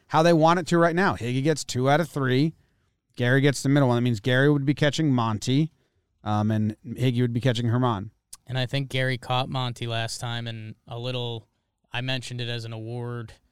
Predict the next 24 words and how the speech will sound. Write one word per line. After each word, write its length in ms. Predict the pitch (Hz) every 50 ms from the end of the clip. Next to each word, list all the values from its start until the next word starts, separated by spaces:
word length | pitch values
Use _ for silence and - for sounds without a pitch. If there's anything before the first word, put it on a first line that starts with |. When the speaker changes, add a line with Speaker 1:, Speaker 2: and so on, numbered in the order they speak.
| _ _ _ _ _ -
Speaker 2:
last 340 | 120 120 131 160 185 - -
series, 380 | - 220 240 240 240 226 -
or 180 | 139 127 120 120
it 100 | 117 127
might 120 | 135 156 180
have 80 | 190
been 120 | 175 180 156
a 60 | 131
pregame 460 | - - - 143 147 147 147 143 135
show 220 | - - 131 123 120
what 200 | 120 123 120 -
to 100 | - 117
watch 280 | 110 127 160 165 -
for, 200 | - - 113 110
but 240 | 107 110 107 - _
Kluber's 500 | - - 123 123 120 117 131 123 110 -
last 380 | 113 117 120 117 - - - -
two 160 | - 123 113
good 200 | 117 117 113 -
starts, 560 | - - 117 135 165 175 - - - - _ _ _ _ _ _ _ _ _ _ _ _ -
Higgy 180 | 113 107 107 104
behind 260 | 101 101 107 107 110 117
the 40 |
dish. 400 | 120 151 165 - - - - -